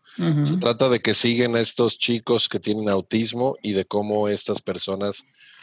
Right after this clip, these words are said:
Speaker 2: ven el amor, sienten el amor, buscan el amor, como algo tan complicado para, como, como algo tan sencillo para nosotros como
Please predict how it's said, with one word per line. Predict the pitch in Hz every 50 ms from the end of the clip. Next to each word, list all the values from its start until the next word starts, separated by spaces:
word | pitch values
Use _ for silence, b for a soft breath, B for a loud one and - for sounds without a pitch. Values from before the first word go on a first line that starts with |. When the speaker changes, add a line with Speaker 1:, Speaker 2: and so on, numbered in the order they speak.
| B B B _ -
Speaker 2:
ven | 95 90 104 113 120 123
el | 127 120 110
amor, | 107 104 104 107 110 113 117 113
sienten | - - - 117 117 113 107 113 107 104
el | 98 98
amor, | 95 98 101 104 104 104
buscan | 101 110 117 117 117 - - 117 101
el | 101 95
amor, | 95 95 98 101 104 107 113 127 - _ b b b b b b b b b _
como | - 113 123 123
algo | 127 127 135 127
tan | - 113 104 101
complicado | - 110 98 98 92 101 101 98 - - 113 117 120 120
para, | 107 - 110 104 98 98 98 95 95 95 92 92 92 92 92 95 95 - _ _ _ _
como, | - 139 151 147 160 160 160 160 156
como | - 160 151 165
algo | 165 165 165
tan | 143 147 127 113
sencillo | 104 - 117 107 - - 139 139 147 127
para | - 110 104
nosotros | 104 107 98 - 127 123 127 131 120
como | - - 98 95 95 87